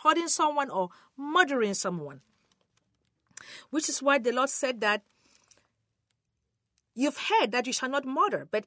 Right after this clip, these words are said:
if anyone is really even angry with a brother or a sister, that person is subject to, to judgment."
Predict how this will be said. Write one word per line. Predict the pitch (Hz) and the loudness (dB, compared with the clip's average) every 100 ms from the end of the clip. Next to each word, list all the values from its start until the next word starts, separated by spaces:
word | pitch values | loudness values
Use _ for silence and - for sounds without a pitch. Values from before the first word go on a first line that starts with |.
| - | 2
if | 440 - | 2 2
anyone | 339 480 523 262 160 139 151 _ _ _ _ _ _ _ _ _ _ _ - | 0 2 2 2 -2 -10 -20 _ _ _ _ _ _ _ _ _ _ _ -4
is | 285 - 214 | 0 0 0
really | 262 370 370 | 0 2 2
even | 339 311 302 | 0 -4 -4
angry | 240 359 440 196 165 139 - _ _ _ _ _ _ _ | 0 0 2 0 -4 -6 -14 _ _ _ _ _ _ _
with | 220 240 | -2 0
a | |
brother | 208 262 285 | 4 6 6
or | 247 | 4
a | |
sister, | 208 - 453 - 175 165 190 _ | 2 2 2 0 -6 -8 -14 _
that | 254 302 | -2 -2
person | 311 285 294 | -2 -4 -4
is | 233 | -4
subject | - 254 277 269 - | -2 -2 -4 -6 -6
to, | 247 226 _ _ _ | -8 -8 _ _ _
to | - | -8
judgment." | 247 349 415 - 160 139 | -2 -2 -2 -4 -8 -12